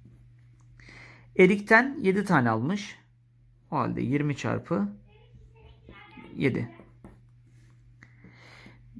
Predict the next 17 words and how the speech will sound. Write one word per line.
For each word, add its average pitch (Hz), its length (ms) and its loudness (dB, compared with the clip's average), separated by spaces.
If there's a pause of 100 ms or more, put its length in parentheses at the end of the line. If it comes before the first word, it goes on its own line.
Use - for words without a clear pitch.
(280)
Dört 247 240 6
çarpı 170 320 0
sıfır, 247 380 -8 (500)
sıfır. 151 540 -8
Dört 214 240 2
çarpı 147 340 2
iki, 170 480 -4 (260)
sekiz. - 640 -6
Dört 196 220 0
çarpı 123 380 -2
bir, 208 320 -4 (520)
dört. - 340 -4 (960)
Dört 185 240 4
yüz 160 100 -10
seksen 160 440 0
gram 135 380 0 (600)
elma. 120 500 -2